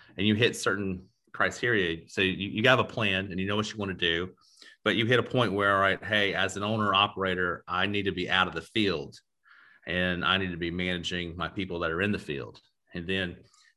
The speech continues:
hey, I need to have another level of managers, and hey, I'm expanding my team again. Hey, I'm gonna add a new service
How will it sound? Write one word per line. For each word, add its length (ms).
hey, 100
I 80
need 160
to 60
have 180
another 300
level 320
of 80
managers, 600
and 100
hey, 180
I'm 200
expanding 600
my 80
team 240
again. 340
Hey, 140
I'm 100
gonna 160
add 200
a 40
new 160
service 1000